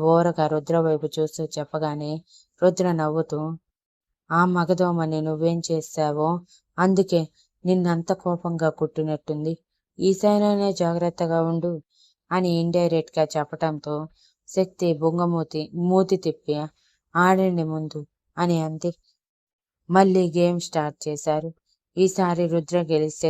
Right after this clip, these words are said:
థర్డ్ గేమ్ కూడా రుద్ర వాళ్ళే గెలిచారు. ఫస్ట్ గేమ్‌లో రుద్ర, శక్తి వాళ్ళ స్కిల్స్ అన్ని క్యాప్చర్ చేయటంతో వాళ్ళని ఓడిస్తూ దాదాపు నాలుగు గేమ్స్ గెలిచేసి ఒక్క గేమ్ శక్తి వాళ్ళకి ఇచ్చేశారు.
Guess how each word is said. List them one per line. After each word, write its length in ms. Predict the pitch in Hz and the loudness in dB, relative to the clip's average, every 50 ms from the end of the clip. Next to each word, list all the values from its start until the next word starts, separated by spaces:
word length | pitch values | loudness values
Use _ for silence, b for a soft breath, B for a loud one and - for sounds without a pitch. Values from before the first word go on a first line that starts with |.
| 156 - | -2 0
థర్డ్ 360 | - - 156 156 165 160 - | 2 4 4 4 4 2 -2
గేమ్ 260 | - 165 160 160 156 | -4 -4 -2 -2 -2
కూడా 280 | 147 - 147 143 147 151 | 0 0 0 0 0 0
రుద్ర 300 | 151 156 156 143 156 165 165 | -2 -4 -6 -4 -4 -2 -2
వాళ్ళే 320 | 165 160 156 151 147 147 | 0 0 -2 -4 -4 -6
గెలిచారు. 540 | 147 151 151 151 151 - 170 165 160 165 170 175 _ _ _ _ _ _ _ _ _ _ _ _ _ - | -4 -4 -6 -6 -6 -8 -8 -8 -6 -6 -8 -12 _ _ _ _ _ _ _ _ _ _ _ _ _ -2
ఫస్ట్ 340 | - 190 190 185 - - - | 2 2 2 2 0 -6 -6
గేమ్‌లో 420 | 165 170 175 175 165 160 160 160 156 | -4 -2 0 0 0 0 0 0 0
రుద్ర, 300 | 156 160 156 143 165 165 160 | 0 -2 -2 0 0 0 0
శక్తి 380 | 156 - 156 151 - - - 160 | -2 -2 -6 -8 -6 -2 -2 -2
వాళ్ళ 260 | 151 156 151 147 151 147 | 0 0 -2 -4 -4 -6
స్కిల్స్ 420 | 147 - - 165 165 160 156 - - | -8 -8 -6 -4 -4 -4 -4 -4 -4
అన్ని 220 | 156 151 151 147 143 - | -4 -4 -4 -8 -8 -6
క్యాప్చర్ 440 | - 151 156 151 - - 160 151 - | -4 -2 -2 -2 -2 -4 -4 -4 -4
చేయటంతో 560 | - 147 139 139 139 147 143 151 147 151 151 | -4 -4 -4 -4 -4 -6 -8 -6 -4 -4 -4
వాళ్ళని 420 | 147 151 151 151 156 156 156 156 156 | -4 -4 -6 -6 -6 -6 -6 -4 -2
ఓడిస్తూ 500 | 156 156 156 160 156 151 - - 147 147 147 151 _ _ _ _ _ _ _ _ _ - | -2 -2 -2 -4 -6 -8 -8 -10 -10 -10 -12 -14 _ _ _ _ _ _ _ _ _ -8
దాదాపు 640 | 160 156 175 165 170 175 170 180 175 175 170 - 175 | -2 0 2 2 2 2 2 2 2 2 2 0 -2
నాలుగు 380 | 160 156 156 156 156 160 156 139 - | -2 -2 -2 -2 -2 -2 -4 -4 -4
గేమ్స్ 320 | 170 165 165 165 160 - | -4 -2 -2 -4 -6 -4
గెలిచేసి 640 | - 156 151 151 151 - - 160 151 - - - 151 156 156 _ _ _ _ _ _ _ _ - | 0 0 0 0 0 -4 -4 -4 -4 -4 -6 -10 -10 -10 -12 _ _ _ _ _ _ _ _ 0
ఒక్క 240 | 175 170 - - 208 | 0 2 4 4 2
గేమ్ 320 | 190 - 185 185 180 175 | 4 4 2 0 0 0
శక్తి 360 | 175 170 160 156 - - 170 160 | 2 0 0 0 -2 -4 -4 -2
వాళ్ళకి 420 | 151 151 147 147 147 147 147 - 147 | 0 0 0 0 0 -4 -6 -6 -8
ఇచ్చేశారు. 600 | 143 143 - - 151 147 147 - 151 151 151 | -8 -6 -2 -2 -2 0 0 -2 -2 -2 -2